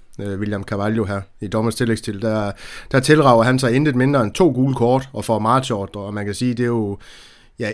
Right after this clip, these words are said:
episk dumt, når det, ja, kampen den allerede var på Betis' hænder der, og så skal, skal have marchordre. Så for mig, der får han den her, den hårde eller bissen, som vi vælger at kalde den.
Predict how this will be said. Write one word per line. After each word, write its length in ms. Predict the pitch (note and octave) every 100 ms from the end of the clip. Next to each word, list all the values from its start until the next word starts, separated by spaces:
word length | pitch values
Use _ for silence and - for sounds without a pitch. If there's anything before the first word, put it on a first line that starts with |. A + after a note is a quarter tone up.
| -
episk 380 | D#3+ A#2 G#2+
dumt, 340 | C3+ C#3 C3+ -
når 260 | C#3 A#2 A2+
det, 340 | G#2 G2+ G2 - - -
ja, 100 | G#2+
kampen 400 | - B2 A#2 A2+
den 100 | A2
allerede 320 | A2 A2+ A2+
var 160 | A2 A2
på 260 | A#2+ G#2 G2 A2+
Betis' 460 | A#2 A2 - F#2 A2
hænder 180 | A2
der, 120 | G2 G#2+
og 120 | G2
så 140 | G#2+
skal, 360 | G2+ G#2 G2 G2+ - _ _ _ _ -
skal 160 | - A2
have 80 | G#2
marchordre. 600 | G#2 A2+ - F#2+ - F#2+
Så 340 | - G#2 F#2+ G2 - _ - -
for 120 | A#2
mig, 200 | A2+ C#3
der 80 | C3
får 180 | C#3
han 140 | A#2+ A2+
den 160 | A#2+
her, 140 | B2 A2
den 180 | A2 G2+
hårde 300 | G#2+ A#2+ A#2
eller 120 | G2
bissen, 340 | A2+ A#2 G#2
som 200 | - F#2
vi 100 | F#2
vælger 200 | G2 G2+
at 80 | G2
kalde 160 | G2+
den. 120 | G2+